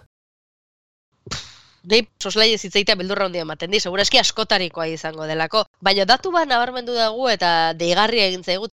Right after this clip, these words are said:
batez ere orain plazara atera da, gai bada migratzaileena, ez? Migratzaileek euskararen biziberritze honetan zer rol izango duten, edo asko hitz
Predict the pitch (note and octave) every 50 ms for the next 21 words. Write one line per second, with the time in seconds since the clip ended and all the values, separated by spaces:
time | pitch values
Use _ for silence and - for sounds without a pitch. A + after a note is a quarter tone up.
0 | _ - - D#3+ E3 F#3 F3 E3+ E3+ - A3+ - - C#4 C4+ B3+ A3+ A3+ B3 B3+
1 | B3 - F3 F3 - - A#3+ A3+ G#3+ F#3 E3 - G3 F3+ F3 E3 C#3 C3 E3+ E3+
2 | F3 F3 E3+ F3 F#3 F#3 F3+ E3+ D#3+ E3 F3+ F3+ - F#3 E3 D#3 D#3 D3+ D3 -
3 | - - - - - A3 A#3 A3 F3 D#3+ D#3 F3 E3+ - F3+ E3+ E3+ F3 F#3 F#3+
4 | G3+ - - - D3+ D#3 - - F#3+ F#3+ F#3 F3+ F3+ F3+ E3+ E3 - G#3 F#3 F#3
5 | F3+ F3 - - F#3 F3 F3 E3+ - G3 F#3+ - _ - - - A#3+ G#3+ G3 F#3
6 | F#3+ F#3+ F#3 F3+ E3 - - E3+ E3+ F3 F3 E3+ E3+ E3+ F3 E3+ - A3 A3+ A3+
7 | G#3+ F#3+ F3 E3+ E3 E3 E3 E3+ D#3+ _ _ - - - - F#3+ F3+ -